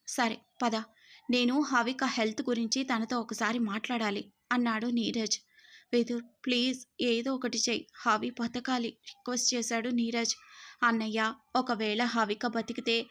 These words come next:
హారికని ఏం చేస్తావ్?" అడిగాడు విదుర్. "నీరజ్, నేనిప్పుడు ఎవరి గురించి ఆలోచించలేనురా.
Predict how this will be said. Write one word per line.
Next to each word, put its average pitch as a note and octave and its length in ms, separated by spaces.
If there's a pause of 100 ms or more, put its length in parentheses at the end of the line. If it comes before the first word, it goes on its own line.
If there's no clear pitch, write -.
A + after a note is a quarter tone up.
(240)
హారికని C4 600
ఏం A#3 200
చేస్తావ్?" C4 480 (220)
అడిగాడు A#3 460
విదుర్. A3+ 400 (760)
"నీరజ్, A#3 400 (200)
నేనిప్పుడు B3 540
ఎవరి A3+ 260
గురించి B3 440 (120)
ఆలోచించలేనురా. A#3 880